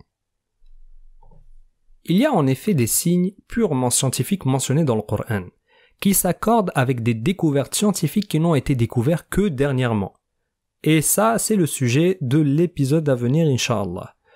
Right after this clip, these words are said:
Nous discuterons des découvertes scientifiques dont les signes ont été mentionnés dans des versets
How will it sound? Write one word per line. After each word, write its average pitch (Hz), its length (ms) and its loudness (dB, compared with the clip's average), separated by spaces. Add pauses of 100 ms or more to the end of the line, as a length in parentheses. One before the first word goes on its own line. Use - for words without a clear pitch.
(300)
Nous 107 220 0
discuterons 143 760 -2
des 107 140 0
découvertes 139 480 -2
scientifiques 165 460 0
dont 139 140 0
les 131 120 2
signes 208 320 2
ont 131 100 0
été 117 300 -4
mentionnés 147 580 0
dans 123 160 0
des 107 140 0
versets 139 400 -2